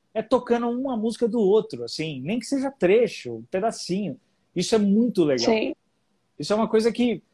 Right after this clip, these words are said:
Speaker 1: que as bandas tão começando a ver, né? Já, já, eu já tô vendo várias, assim. Tem nego até pedindo o meu vídeo de aniversário, motivado.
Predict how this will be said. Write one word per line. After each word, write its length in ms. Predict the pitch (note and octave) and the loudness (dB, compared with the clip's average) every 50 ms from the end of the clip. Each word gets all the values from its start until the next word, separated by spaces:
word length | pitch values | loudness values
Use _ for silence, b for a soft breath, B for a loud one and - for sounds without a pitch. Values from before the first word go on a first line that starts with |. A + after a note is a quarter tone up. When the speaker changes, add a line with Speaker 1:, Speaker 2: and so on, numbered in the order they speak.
| _ _ _ _ _ _ | _ _ _ _ _ _
Speaker 1:
que 100 | - F#3 | 2 2
as 120 | F#3+ F3 | 2 2
bandas 460 | C#3 C3 G3 A3+ A#3 A3 G3+ D#3+ - - | 4 2 2 4 4 4 2 0 -2 -4
tão 100 | - F#3 | -4 -4
começando 540 | F3+ - A3+ A#3+ B3+ B3 - - A3+ B3 C4+ | -2 0 0 0 0 0 0 -2 -2 -2 -2
a 80 | B3+ | -2
ver, 280 | F3 C3 D#3 D3+ C#3+ B2+ | -2 -2 -2 -2 -2 -2
né? 180 | B2 A#2+ A2+ A2 | -6 -10 -10 -8
Já, 260 | B2 D3 D#3+ F3 D#3+ | -6 -4 -4 -4 -4
já, 240 | C#3+ D#3 G3+ A#3 G#3+ | -4 -4 -4 -4 -2
eu 60 | F3+ | -2
já 140 | F3+ B3 C4 | 0 -2 0
tô 160 | - F4 D#4+ | -2 -2 -2
vendo 280 | D4+ F4+ F4+ F4+ D4+ | -2 -2 -2 -2 -2
várias, 360 | G3+ F#3 F3+ F3 - B2 A#2 A2+ | 0 0 2 0 0 -2 -6 -16
assim. 240 | - - C#3 B2+ | -18 -16 -16 -12
Tem 140 | A2+ - E3+ | -8 -6 -2
nego 180 | F3+ A#3 C4 B3+ | 0 0 2 0
até 180 | A3+ - B3+ | 0 0 -2
pedindo 360 | B3 B3+ B3+ F#3+ G#3 B3 C4+ C4+ | -4 -4 -4 -4 -4 -4 -4 -4
o 40 | |
meu 180 | C4 B3 A#3 G3 | -2 -2 -2 -2
vídeo 200 | D3+ E3+ G3+ F3 | -2 -2 -2 -2
de 60 | G#3 | -2
aniversário, 960 | A3 F#3+ G3+ A#3 A3 C4 C#4+ C#4 - - - - E3 D#3 D#3 D3+ B2+ A#2 A2 G#2+ _ _ _ _ _ _ _ _ _ - | -2 -2 -2 -4 -2 -2 -4 -4 -6 -8 -8 -4 -4 -2 -2 -4 -6 -8 -14 -18 _ _ _ _ _ _ _ _ _ -6
motivado. 800 | C3+ D#3+ D#3+ D#3+ F#3+ F3 C#3+ D#3+ D3+ C#3 B2+ B2 A#2+ A2+ G#2+ | -4 -4 -4 -2 -2 0 2 2 2 2 0 -4 -8 -10 -12